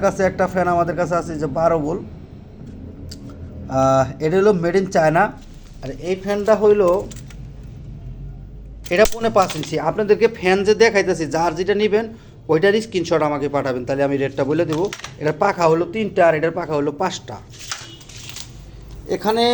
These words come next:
আমাদের কাছে এটা মনে হয় পাঁচ ইঞ্চি, এটা যে কোনো জায়গায়, হ্যাঁ, এটা পাঁচ ইঞ্চি হবে। আর এটা যদি এইভাবে ধরেন,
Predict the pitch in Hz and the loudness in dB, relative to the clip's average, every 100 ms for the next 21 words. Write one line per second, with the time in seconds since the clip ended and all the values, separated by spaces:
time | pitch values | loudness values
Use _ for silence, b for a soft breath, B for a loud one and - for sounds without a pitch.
0 | 247 226 220 220 233 226 233 190 196 226 | 2 2 2 4 4 6 6 6 4 2
1 | 226 180 190 190 214 202 190 175 208 247 | 2 2 2 4 2 0 -2 -2 -2 -2
2 | - 160 170 175 175 170 - - 175 180 | -2 0 4 6 6 4 -4 -8 -6 0
3 | 170 156 170 160 160 156 160 156 151 165 | 2 4 4 6 6 6 4 4 4 2
4 | - 185 175 165 160 185 175 170 202 226 | 0 -2 0 -2 -2 -2 0 2 2 -2
5 | - - - 143 156 180 180 180 170 180 | -12 -18 -4 2 2 2 0 0 2 4
6 | 175 180 185 202 | 4 4 4 4